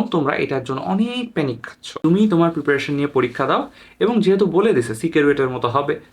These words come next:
তুমি তোমার সিকিউর ওয়েটের মতো বিগত বছরের প্রশ্নগুলা, বিগত বছরের সবগুলা দেখে তুমি পরীক্ষা দাও। এই টাইমে তোমার কুয়েটে ভর্তির জন্য তোমার রিভিশন ম্যাটেরিয়াল যেটা হবে, প্রথম রিভিশন ম্যাটেরিয়াল প্রত্যেকটা চ্যাপ্টার কভার করার জন্য তোমার যেটা হবে সেটা হচ্ছে এতদিন তুমি যা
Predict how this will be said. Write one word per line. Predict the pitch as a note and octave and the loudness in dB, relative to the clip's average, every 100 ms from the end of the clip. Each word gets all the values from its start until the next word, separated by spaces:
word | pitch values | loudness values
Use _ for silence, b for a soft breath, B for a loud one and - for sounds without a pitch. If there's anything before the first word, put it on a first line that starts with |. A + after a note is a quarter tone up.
| - | -4
তুমি | F#3 | 0
তোমার | F3 D#3+ | 0 0
সিকিউর | D3 D3 C3 | -2 2 4
ওয়েটের | B2+ B2 | 4 2
মতো | A#2+ A2+ F3 C3 | 0 0 0 2
বিগত | A2 A2 | 0 2
বছরের | G#2+ G#2+ A#2+ A2+ | 0 -2 -4 -2
প্রশ্নগুলা, | A#2 - A#2+ A2 A2 | -4 -6 -6 -2 0
বিগত | A2 A2 G#2+ | -2 -2 -2
বছরের | G#2+ G#2+ A#2 A#2 | -4 -4 -4 -4
সবগুলা | A#2 A2 A2+ A2 - | -4 -4 0 0 0
দেখে | G#2+ - C#4 B B | -2 -2 -4 B B
তুমি | - B2 A2+ | -6 -2 0
পরীক্ষা | G#2+ - - | 0 -2 -6
দাও। | - b b b b _ | -8 b b b b _
এই | - F#3 B3+ | 2 4 4
টাইমে | B3+ C3 A2+ F#2 - _ _ | 2 0 0 -4 -12 _ _
তোমার | - C#3 C3+ - - | -4 -2 -4 -8 0
কুয়েটে | G3+ G#3+ A#3 | 4 4 4
ভর্তির | E3+ C#3+ C#3+ D#3 | 2 2 0 -4
জন্য | B2 G#2+ - - | -2 -4 -6 -10
তোমার | C3 B2+ | -4 -2
রিভিশন | A2+ A#2+ D#3+ - G3 | 0 0 0 0 2
ম্যাটেরিয়াল | F#3 F3+ F3+ F3+ | 2 4 4 4
যেটা | C3+ B2+ | 2 0
হবে, | B2 A2 - - b b b b b b - | -2 -4 -6 -14 b b b b b b -2
প্রথম | E3 - C#4+ | 0 4 4
রিভিশন | A3+ G#3+ G#3 | 4 2 2
ম্যাটেরিয়াল | E3 D#3 C#3 A2 | 2 2 2 0
প্রত্যেকটা | G2+ D3 D3+ F#3 | 0 -2 0 -2
চ্যাপ্টার | F#3 E3 D#3 F#3 F3+ | 0 -2 0 0 0
কভার | - D3+ | 0 0
করার | D3+ D#3+ D3+ | 2 2 2
জন্য | D#3+ D#3+ | 2 2
তোমার | D#3 C3+ | 0 0
যেটা | A#2 A#2+ | -2 -2
হবে | A#2 A#2 | 0 0
সেটা | F#3+ D#3 C#3+ | -2 -2 -4
হচ্ছে | C#3+ - | -4 -4
এতদিন | C#3+ E3 G3 G3 | -4 0 2 2
তুমি | G3 | 2
যা | D3 | 2